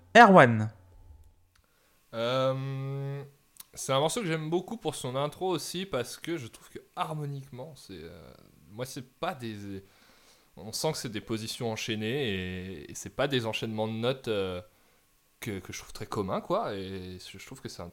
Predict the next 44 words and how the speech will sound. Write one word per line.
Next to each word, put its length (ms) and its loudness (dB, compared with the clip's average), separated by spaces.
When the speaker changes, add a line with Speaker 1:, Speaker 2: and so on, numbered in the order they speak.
Speaker 2:
un 200 -14
très, 220 -4
très, 300 -8
très 160 -4
bon 160 -6
début 220 -4
de 60 -4
morceau. 300 0
Effectivement, 500 -2
il 240 -4
est 60 -8
un 80 -10
peu 100 -10
plus 140 -14
posé. 580 -2
Euh, 220 -2
l'intro, 380 0
euh, 180 4
la, 260 -4
la 80 -4
pre-, 140 -14
je 120 -12
me 60 -2
rappelle 180 -4
bien 140 -8
de 40 -10
la 80 -4
première 200 -6
fois 100 -8
où 40 -6
je 100 -12
l'ai 80 -8
écouté, 340 -10
euh, 220 -8
ce, 260 -16
ce 160 -16
morceau, 380 -8
j'étais 220 -14
pas 140 -8
mal 140 -8
déstabilisé 540 -8
par, 240 -8
euh, 80 -12
la, 280 -8